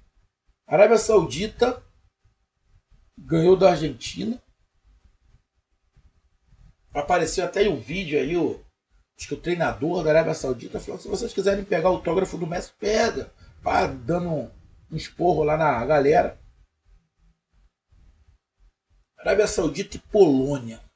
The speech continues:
Arábia Saudita e Polônia. É, Saudita e Polônia. Foi um jogo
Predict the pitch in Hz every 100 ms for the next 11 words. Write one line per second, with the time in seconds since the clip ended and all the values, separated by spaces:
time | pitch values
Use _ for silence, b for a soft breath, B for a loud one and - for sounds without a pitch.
0 | _ _ _ _ _ - _ - 147 160
1 | - 147 117 151 - - - 165 120 104
2 | 117 113 107 _ _ _ _ - _ _
3 | _ - _ _ _ _ _ _ _ -
4 | _ - _ - - 65 67 69 69 67
5 | 65 - _ _ _ - _ _ - _
6 | _ _ _ _ _ _ - _ _ _
7 | - - _ _ _ _ _ _ - -
8 | 127 107 107 143 - - _ 139 104 87
9 | 85 95 95 - _ _ _ _ _ _
10 | _ _ _ _ _ - 151 175 160